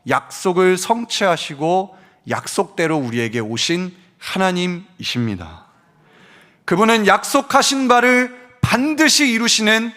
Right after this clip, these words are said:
하나님이십니다. 또한 그분은 사단의 권세로부터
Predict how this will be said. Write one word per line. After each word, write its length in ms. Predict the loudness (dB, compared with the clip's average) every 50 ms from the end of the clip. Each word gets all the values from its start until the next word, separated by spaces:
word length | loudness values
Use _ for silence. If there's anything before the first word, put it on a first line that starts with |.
| -16 -20 -20 _ -8
하나님이십니다. 1400 | -4 0 2 2 2 4 2 2 2 0 -2 -6 -8 -8 -6 -4 -4 -4 -4 -4 -6 -8 -10 -12 -14 -16 -20 -20 _ _ _ _ _ _ _ _ _ _ _ _ _ 0
또한 300 | 2 4 4 4 2 0
그분은 400 | 0 2 4 4 6 4 4 2
사단의 480 | 2 0 2 4 4 4 4 4 4
권세로부터 880 | 2 0 0 2 0 0 0 0 -2 0 2 4 6 6 6 4 0 -4